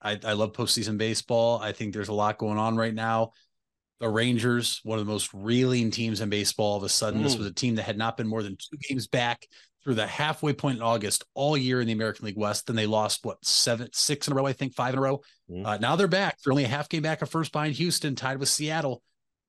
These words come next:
Speaker 1: The American League West is going to get three teams, and it looks like, and it looks like the American League East is going to get, uh, you know, two or three teams in as well. So it, it'll be interesting to see how this shakes out.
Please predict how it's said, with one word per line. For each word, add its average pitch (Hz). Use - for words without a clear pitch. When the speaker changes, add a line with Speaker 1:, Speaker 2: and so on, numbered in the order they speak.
Speaker 1:
The 120
American 151
League 143
West 123
is 127
going 127
to 123
get 117
three 123
teams, 123
and 117
it 113
looks 117
like, 117
and 107
it 104
looks 117
like 113
the 117
American 110
League 101
East -
is 107
going 110
to 104
get, 101
uh, 92
you 110
know, 85
two 123
or 107
three 107
teams 101
in 98
as 87
well. 92
So 101
it, 123
it'll 127
be 123
interesting 120
to 104
see 120
how 110
this 101
shakes -
out. 113